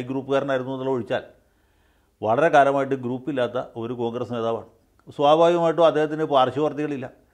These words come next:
അദ്ദേഹത്തെ കുറ്റപ്പെടുത്താൻ വളരെ എളുപ്പമാണ്. ഈ ധീം തരികിട തോ പോലുള്ള പരിപാടികൾ ചെയ്യുന്നവർക്ക് അദ്ദേഹത്തെ വലിയ ഇഷ്ടമാണ്. കാരണം ചോദിക്കാനും പറയാനും ആരുമില്ലാത്തൊരു നേതാവാണ് മുല്ലപ്പള്ളി രാമചന്ദ്രൻ. ഒരു കോൺഗ്രസ്സുകാരനും അദ്ദേഹത്തെ നമ്മുടെ പ്രസിഡന്റ് എന്ന രീതിയിൽ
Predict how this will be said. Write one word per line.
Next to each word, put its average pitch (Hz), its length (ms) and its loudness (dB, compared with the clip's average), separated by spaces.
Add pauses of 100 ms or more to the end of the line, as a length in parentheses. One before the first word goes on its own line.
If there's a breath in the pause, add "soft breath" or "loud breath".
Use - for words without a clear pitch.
(560)
അദ്ദേഹത്തെ 156 480 4
കുറ്റപ്പെടുത്താൻ 151 480 2
വളരെ 151 220 0
എളുപ്പമാണ്. 139 340 -4 (800)
ഈ 117 80 -8 (160)
ധീം 151 240 -2
തരികിട 156 300 0
തോ 156 40 2 (140)
പോലുള്ള 147 340 -2
പരിപാടികൾ 143 380 -2 (100)
ചെയ്യുന്നവർക്ക് 139 420 -2
അദ്ദേഹത്തെ 135 300 -2
വലിയ 139 180 -4
ഇഷ്ടമാണ്. 135 320 -6
കാരണം 123 220 -4 (760)
ചോദിക്കാനും 127 440 0
പറയാനും 147 240 2
ആരുമില്ലാത്തൊരു 143 540 0
നേതാവാണ് 139 400 0 (160)
മുല്ലപ്പള്ളി 127 420 -4
രാമചന്ദ്രൻ. 113 340 -6 (320)
ഒരു 123 200 -6
കോൺഗ്രസ്സുകാരനും 147 580 0
അദ്ദേഹത്തെ 135 300 -2 (1400)
നമ്മുടെ 139 280 2
പ്രസിഡന്റ് 143 380 -2 (600 soft breath)
എന്ന 151 360 2
രീതിയിൽ 143 300 -2